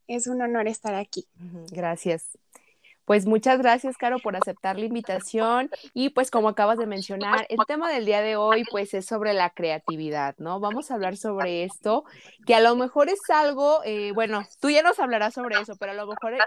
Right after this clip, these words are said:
Speaker 2: yo creo y pienso que es algo que todos tenemos con nosotros, ¿no? La, el poder de crear, pero que a veces no, no profundizamos, no nos damos a la tarea de conocer más allá, ¿no? Pero, pues, ¿por qué no nos platicas un poquito de este tema, Caro?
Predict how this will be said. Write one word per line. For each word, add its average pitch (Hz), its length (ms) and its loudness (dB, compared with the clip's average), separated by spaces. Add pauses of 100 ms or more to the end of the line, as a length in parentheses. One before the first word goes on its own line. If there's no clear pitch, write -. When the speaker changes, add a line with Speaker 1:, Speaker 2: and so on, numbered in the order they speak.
Speaker 2:
yo 226 160 -4 (140)
creo 214 460 -4
y 196 100 -10
pienso 202 400 -10
que 208 120 -4
es 208 140 -6
algo 208 480 2 (720)
que 220 680 2
todos 302 300 2
tenemos 226 380 -8
con 214 140 -8
nosotros, 175 460 -6
¿no? 214 380 0
La, 185 200 0
el 185 120 2
poder 190 300 2
de 208 120 0
crear, 165 420 0 (420)
pero 196 240 -2
que 196 100 -6
a 190 40 -4
veces 208 340 -6
no, 202 800 -4 (160)
no 220 220 0
profundizamos, 240 1300 2
no 214 100 -10
nos 220 120 -10
damos 226 260 -10
a - 40 -10
la 190 100 -6
tarea 170 240 -6
de 180 100 -8
conocer 180 480 -8
más 180 240 -8
allá, 156 300 -6
¿no? 180 340 -6
Pero, 190 200 2
pues, 208 180 -6
¿por 208 120 -2
qué 226 120 0
no 226 40 0
nos 240 140 -4
platicas 208 400 -4
un 202 80 -2
poquito 190 340 -2
de 196 60 0
este 190 180 -4
tema, 151 300 -4
Caro? 156 320 -6